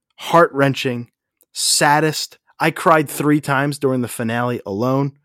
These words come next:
I think it's only five episodes. They're, like, forty-five minutes each. Neil Patrick Harris is in it for a little bit. It's about a show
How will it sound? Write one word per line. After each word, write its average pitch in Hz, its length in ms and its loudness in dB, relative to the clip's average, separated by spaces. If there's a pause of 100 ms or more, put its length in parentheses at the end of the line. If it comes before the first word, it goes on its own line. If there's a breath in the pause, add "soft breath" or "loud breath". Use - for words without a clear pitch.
(300)
I 104 40 -16
think 151 160 -2
it's 156 120 -4
only 160 180 0
five 131 360 0
episodes. 139 720 -2 (320 soft breath)
They're, 98 280 -4
like, 95 140 -10
forty-five 143 540 -2
minutes 123 260 -6
each. 120 260 -8 (400 soft breath)
Neil 151 180 4
Patrick 151 400 -2
Harris 135 340 0
is 123 120 -4
in 139 100 -2
it 135 160 -6
for 120 180 -6
a 104 60 -4
little 135 240 -2
bit. 127 280 -4 (520)
It's - 140 -10
about 139 260 2
a 143 40 -4
show 131 540 -2